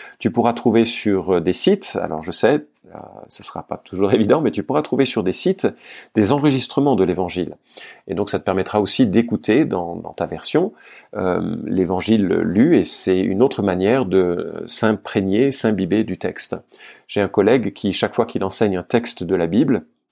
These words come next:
un livre de la Bible, le lit au moins une centaine de fois. Donc ça te donne, euh, <laughs> une idée de ce qui t'attend. C'est, c'est un, une belle étape. Deuxième, euh, étape, je te propose de choisir une autre version,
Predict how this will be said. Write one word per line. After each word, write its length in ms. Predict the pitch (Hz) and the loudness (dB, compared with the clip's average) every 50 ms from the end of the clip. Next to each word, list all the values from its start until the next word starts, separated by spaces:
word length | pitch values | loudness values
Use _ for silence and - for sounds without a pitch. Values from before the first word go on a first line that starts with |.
| - - | -18 -14
un 260 | 95 87 80 - 85 | -12 -10 -8 -6 -4
livre 300 | 87 98 127 123 101 95 | 2 2 2 2 2 0
de 80 | 90 90 | -2 -2
la 100 | 82 85 | -2 -2
Bible, 360 | 80 95 110 131 131 123 120 _ _ _ _ _ _ | 0 2 2 2 0 -2 -6 _ _ _ _ _ _
le 140 | - 107 107 | 0 2 4
lit 200 | 104 113 139 - - | 4 4 4 4 4
au 140 | 160 156 | 2 2
moins 220 | 156 151 147 156 156 | 2 2 2 2 2
une 120 | 143 135 | 2 0
centaine 360 | - - 127 117 120 127 107 | 0 0 0 0 2 0 0
de 100 | 98 98 | 2 0
fois. 300 | 92 - - 87 71 71 - | -2 0 -2 -2 -4 -4 -12
Donc 140 | - 87 - | -18 -16 -12
ça 140 | - - 92 | -8 -8 -8
te 120 | - - | -6 -6
donne, 320 | 95 87 104 107 101 92 87 | -4 -2 -2 -2 -2 -4 -6
euh, 220 | 87 82 80 80 80 82 82 82 | -6 -8 -8 -10 -10 -12 -14 -18
<laughs> 200 | - - - - | -18 -18 -12 -10
une 220 | 113 - 87 110 | -10 -6 -2 -2
idée 260 | 110 98 92 117 131 135 | 0 4 4 4 4 4
de 120 | 101 101 | 2 0
ce 200 | - - - 110 | -2 -2 -4 -4
qui 220 | 95 - - 104 | -4 -2 -4 -4
t'attend. 380 | - 87 85 - 123 151 196 - _ _ - - - - - _ _ | -4 -4 -2 0 0 -2 -2 -6 _ _ -20 -20 -20 -20 -20 _ _
C'est, 480 | - - - 98 90 92 95 90 87 82 82 | -10 -6 -4 -4 -2 -2 -4 -6 -8 -10 -12
c'est 320 | - - - - - - | -12 -10 -10 -10 -8 -8
un, 180 | 87 87 87 82 | -8 -8 -8 -8
une 140 | 90 92 92 | -10 -8 0
belle 160 | 87 104 101 | 0 2 2
étape. 360 | 95 - - 80 76 - - - _ _ _ _ - - - - | 2 0 -2 -6 -6 -6 -18 -20 _ _ _ _ -20 -20 -12 -8
Deuxième, 520 | 113 107 135 165 147 151 156 139 127 110 | -2 2 2 2 4 4 2 2 2 2
euh, 140 | 101 92 90 - | 2 0 0 0
étape, 400 | - 104 - - 156 202 - _ - _ _ _ _ _ _ _ | -2 -2 2 2 0 0 0 _ -20 _ _ _ _ _ _ _
je 80 | - - | -10 -8
te 80 | 107 - | -2 -2
propose 600 | 123 123 - 127 120 - 160 196 185 131 113 - _ - | 0 2 0 -2 0 2 0 0 0 0 -6 -10 _ -12
de 120 | - 104 101 | -8 -8 -8
choisir 420 | - - 139 139 123 156 180 151 | -4 0 0 0 2 2 0 2
une 160 | 123 104 117 | 2 2 2
autre 240 | 151 175 - - 120 | 2 0 0 0 0
version, 500 | 92 95 90 - - - 139 160 196 - | 0 0 -2 -2 -2 0 0 0 0 -2